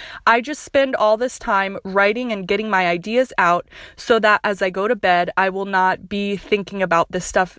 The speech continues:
obsessively and, and, like, being overwhelmed by all of this. So something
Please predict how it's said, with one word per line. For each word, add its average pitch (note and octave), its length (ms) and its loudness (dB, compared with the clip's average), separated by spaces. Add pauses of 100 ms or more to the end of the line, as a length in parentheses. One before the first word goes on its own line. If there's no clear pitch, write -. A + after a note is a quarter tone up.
(120)
obsessively F#3 920 -2
and, F#3 240 -2 (140)
and, F3+ 320 -2
like, E3 340 2 (300)
being A3+ 320 2
overwhelmed F3+ 800 2
by G2+ 140 0
all E2+ 160 -2
of - 140 -12
this. - 300 -10 (560)
So C#4 380 4 (880)
something G4+ 380 0